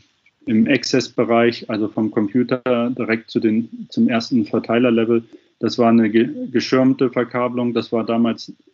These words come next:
in zweitausendvier, zweitausendfünf nicht unbedingt üblich. Ähm,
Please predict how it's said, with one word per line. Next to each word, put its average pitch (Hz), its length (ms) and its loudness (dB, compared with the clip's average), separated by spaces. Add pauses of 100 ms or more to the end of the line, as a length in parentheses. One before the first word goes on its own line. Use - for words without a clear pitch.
(120)
in 110 320 0
zweitausendvier, 113 920 0
zweitausendfünf 117 960 -2 (640)
nicht 131 400 0
unbedingt 117 420 4
üblich. 127 580 -2 (540)
Ähm, 113 640 -4